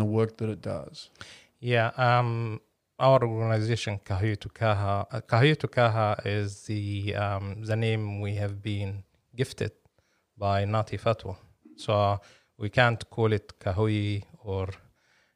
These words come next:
Speaker 2: Kaha by itself. It is Kahuya Tukaha,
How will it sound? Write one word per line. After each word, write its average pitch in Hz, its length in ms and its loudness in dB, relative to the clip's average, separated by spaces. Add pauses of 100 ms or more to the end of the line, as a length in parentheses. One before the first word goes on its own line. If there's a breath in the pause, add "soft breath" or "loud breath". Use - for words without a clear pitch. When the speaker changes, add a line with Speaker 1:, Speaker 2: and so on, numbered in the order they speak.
(140)
Speaker 2:
Kaha 104 460 4
by 98 180 0
itself. 120 500 -6
It - 180 -10
is 110 160 -4
Kahuya 104 840 0 (260)
Tukaha, 107 640 -2